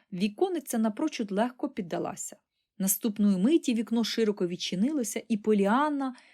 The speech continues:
вихилилася з нього, спиваючи свіже духмяне повітря. Відтак вона підбігла до другого вікна, і воно невдовзі теж відчинилося. Величезна муха пролетіла біля носа Поляни і голосно загула по кімнаті.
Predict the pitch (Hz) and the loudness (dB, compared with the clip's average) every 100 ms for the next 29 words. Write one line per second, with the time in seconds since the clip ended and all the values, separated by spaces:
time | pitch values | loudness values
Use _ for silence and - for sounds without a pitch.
0 | _ - 170 285 - 214 190 175 180 175 | _ -10 2 2 4 2 2 0 0 -2
1 | 170 180 311 302 247 - - 185 180 196 | -2 0 0 0 -2 -4 0 0 2 0
2 | 190 - - - 160 240 254 233 175 165 | 0 0 0 0 2 2 2 0 -2 -6
3 | - 160 160 165 160 156 175 - - - | -6 -10 -8 -8 -10 -10 -10 -14 -14 -18
4 | - _ _ _ _ _ _ _ 185 220 | -18 _ _ _ _ _ _ _ -2 -2
5 | - 453 453 214 190 202 277 320 _ 180 | 4 2 2 0 2 4 2 -2 _ -14
6 | 160 196 170 247 226 196 254 370 165 151 | -4 -4 2 2 2 0 4 4 4 -4
7 | 160 - - - - - _ 190 170 170 | -8 -10 -12 -12 -20 -20 _ -2 -2 -2
8 | 208 214 302 480 453 - 190 - 175 - | 0 0 2 2 2 2 2 0 -8 -6
9 | 165 160 151 - - _ - _ 170 175 | -8 -6 -10 -10 -14 _ -20 _ -2 2
10 | 196 202 - 254 311 262 277 233 269 285 | 2 0 2 2 2 2 2 4 4 2
11 | - 175 185 175 165 208 185 170 175 175 | -2 -4 0 0 0 0 0 0 -2 -2
12 | 185 - - 165 240 370 320 - 196 196 | -6 -10 -6 0 0 0 -6 -4 -2 0
13 | 302 269 240 202 180 175 185 214 202 - | 0 -2 -4 -2 -2 0 0 0 -4 -10
14 | 160 165 - - | -10 -12 -16 -20